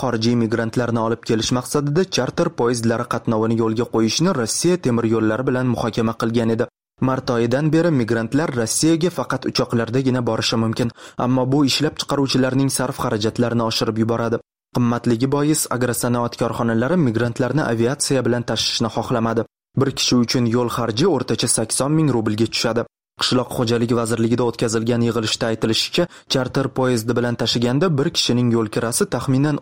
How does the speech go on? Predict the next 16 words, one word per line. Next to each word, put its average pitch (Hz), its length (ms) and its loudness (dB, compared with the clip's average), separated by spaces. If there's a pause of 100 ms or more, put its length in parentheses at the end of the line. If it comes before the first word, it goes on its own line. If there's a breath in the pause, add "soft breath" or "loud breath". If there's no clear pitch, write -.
o'n 127 140 2
ikki - 220 -2
ming 175 180 4
rublni 120 400 0
tashkil 113 360 0
qilishi 113 320 0
mumkin. 110 300 -2 (400)
Joriy 127 360 2
yilda 120 280 2
qishloq 135 360 0
xo'jaligi 117 440 0
korxonalari 117 640 0
mavsumiy 113 540 0
ishlarga 117 500 0 (240 loud breath)
qo'shni 131 320 0
mamlakatlardan 117 680 0